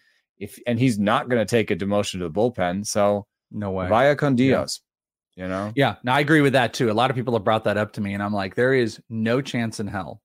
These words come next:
Speaker 2: that he would take a demotion to the bullpen. He would rather stay home. There's
Speaker 1: He's
Speaker 2: no way he ever goes."
Speaker 1: projected for less than a half a win by most of the systems.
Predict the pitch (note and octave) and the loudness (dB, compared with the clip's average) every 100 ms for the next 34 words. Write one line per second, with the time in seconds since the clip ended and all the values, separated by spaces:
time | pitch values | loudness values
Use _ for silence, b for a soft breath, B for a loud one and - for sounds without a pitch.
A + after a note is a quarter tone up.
0 | - G#2 G#2 A2 G#2+ G#2 A2+ G2+ G2+ F#2+ | -12 -8 -4 -2 -2 -2 -4 -6 -6 -6
1 | G#2 F#2+ F2 F#2+ F2 - C2+ - A#2+ A#2+ | -10 -10 -8 -8 -8 -12 -16 -12 -4 0
2 | A#2+ A2+ A2+ G#2+ - A2 G2+ G#2 G2 F#2+ | 2 2 2 0 -2 -4 -2 -2 -4 -6
3 | G2 b - D3 G#2+ G#2+ G#2 G#2 G2+ G2 | -10 b -6 -4 -2 2 2 2 -2 -4
4 | F#2 G2 - G#3 - E3+ D3+ - D3 C3+ | -2 2 4 2 2 0 0 2 4 6
5 | C#3 D#3 - D3+ C3+ C#3+ C#3 C3 C3+ B2 | 6 4 2 0 2 0 0 2 4 6
6 | A2 G#2+ G#2+ A#2+ A#2+ - - G#2+ A#2+ G#2 | 6 6 6 4 2 -4 -14 -8 -4 -2
7 | G#2 A#2 G#2+ F#2 C#2+ - | 0 0 -2 -6 -10 -14